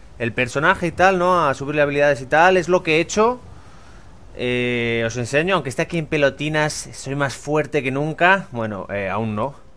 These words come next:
pero bueno, he subido muchas habilidades. Vais a verlo. Destrucción no, <laughs> por, porque no, no, bueno.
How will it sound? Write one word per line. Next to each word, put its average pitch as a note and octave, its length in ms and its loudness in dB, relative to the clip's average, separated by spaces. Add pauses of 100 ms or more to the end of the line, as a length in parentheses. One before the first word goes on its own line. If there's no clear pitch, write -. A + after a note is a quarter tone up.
pero F#2+ 160 -4
bueno, G#2 220 -2
he B2 80 -2
subido D#3 260 -2
muchas C3 280 -6
habilidades. C#3 760 0 (720)
Vais C#3+ 260 0
a C#3 60 0
verlo. F#3 540 2 (220)
Destrucción A#2 520 -4
no, A2 120 -2 (240)
<laughs> - 240 -12
por, F#2+ 180 -8 (520)
porque G#2 380 -4
no, G2 1000 0
no, G2 420 -2
bueno. G2 280 -6